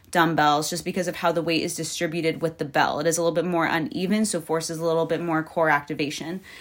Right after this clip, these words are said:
So for the workout for today, it is gonna be a sixteen minute running clock, and you're gonna be rotating through sixteen kettlebell figure eight uppercuts, sixteen kettlebell gorilla rows,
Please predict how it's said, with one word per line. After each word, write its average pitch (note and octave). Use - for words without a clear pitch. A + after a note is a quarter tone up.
So G3+
for G#3+
the C4
workout A#3
for G#3
today, F#3
it F3
is F3
gonna F#3
be F3
a F3
sixteen F#3+
minute E3+
running D#3+
clock, G#3+
and F#3
you're E3+
gonna E3+
be D#3+
rotating E3
through D#3+
sixteen A3
kettlebell F#3
figure F3+
eight F3
uppercuts, C4+
sixteen G3
kettlebell F3
gorilla D#3+
rows, A3